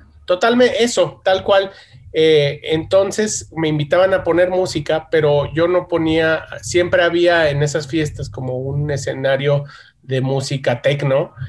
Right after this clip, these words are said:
y luego había uno de música experimental y yo siempre me iba al de música experimental a poner mambo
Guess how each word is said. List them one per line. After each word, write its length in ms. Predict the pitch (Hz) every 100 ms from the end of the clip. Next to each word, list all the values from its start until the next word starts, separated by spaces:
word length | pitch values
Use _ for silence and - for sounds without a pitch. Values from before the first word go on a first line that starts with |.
| - -
y 100 | 135
luego 260 | 147 151 165
había 240 | 160 160
uno 240 | 160 160
de 80 | 151
música 380 | 147 156 156 151
experimental 720 | 143 123 147 143 143 170 165
y 120 | 156
yo 140 | 147 165
siempre 360 | 160 170 170
me 100 | 170
iba 140 | 160 160
al 80 | 151
de 80 |
música 340 | 143 143 160 156
experimental 580 | 147 147 135 135 156 180
a 120 | 139
poner 280 | 156 165 165
mambo 520 | 175 175 156 147